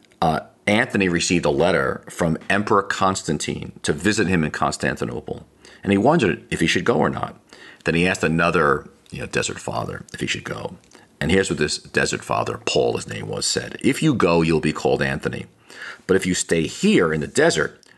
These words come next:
you will be called Abba Anthony." And by Abba means a father of the faith. And so he, he ultimately decided to decline the invitation to go to Const-, Constantinople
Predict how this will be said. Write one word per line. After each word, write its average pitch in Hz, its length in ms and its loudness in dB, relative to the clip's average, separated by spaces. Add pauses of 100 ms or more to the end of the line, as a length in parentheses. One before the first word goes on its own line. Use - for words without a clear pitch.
(140)
you 90 180 4
will 95 100 6
be 82 140 -2
called 73 460 0 (280)
Abba 90 500 2 (280)
Anthony." - 540 -10 (1120)
And 87 560 2
by 82 120 2
Abba 82 220 0
means 71 160 -8
a 80 60 -8
father 64 640 -2 (200)
of - 60 -16
the - 80 -10
faith. 57 380 -10
And 64 120 -8 (120)
so - 120 -2
he, 104 180 0
he 104 120 4
ultimately 110 340 4
decided 80 580 0
to - 60 -8
decline 78 420 0
the 71 60 0
invitation 64 440 -2
to 60 40 -6
go 62 120 -2
to 58 60 -2
Const-, - 380 -6
Constantinople - 800 -6